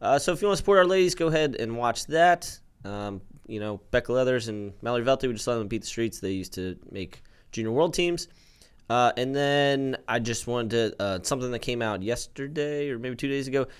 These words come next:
A J Ferrari, number one pound for pound high school kid in the country, number one on twenty twenty Big Board. He put out his school list, and then the next day we got a picture of John W visiting him. So, um,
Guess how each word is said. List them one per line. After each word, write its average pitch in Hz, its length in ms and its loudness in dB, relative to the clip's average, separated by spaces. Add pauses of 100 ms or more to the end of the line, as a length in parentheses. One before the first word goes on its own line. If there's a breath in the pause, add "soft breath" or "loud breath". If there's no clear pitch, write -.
(140 loud breath)
A 131 100 4
J 139 120 8
Ferrari, 135 580 6
number 127 260 0
one 123 420 0
pound 127 240 0
for 120 100 -8
pound 120 400 0
high 117 120 2
school 104 160 -6
kid 120 160 0
in 101 40 -4
the 101 60 -6
country, 143 380 -2
number 113 260 -2
one 107 220 -2
on 101 80 -6
twenty 110 180 -4
twenty 95 180 -6
Big 113 160 0
Board. 107 200 0
He 113 80 -4
put 110 160 0
out 110 220 2
his 101 200 -2
school 147 260 2
list, 139 300 2 (400 soft breath)
and 107 160 0
then 107 400 2
the 101 80 -2
next 104 220 -4
day 110 160 4
we 101 100 2
got 101 100 2
a 90 40 -2
picture 104 300 -2
of 90 80 -4
John 95 200 -4
W 90 300 -4
visiting 76 360 -10
him. 57 220 -18
So, 80 440 -10 (420 soft breath)
um, 82 480 -8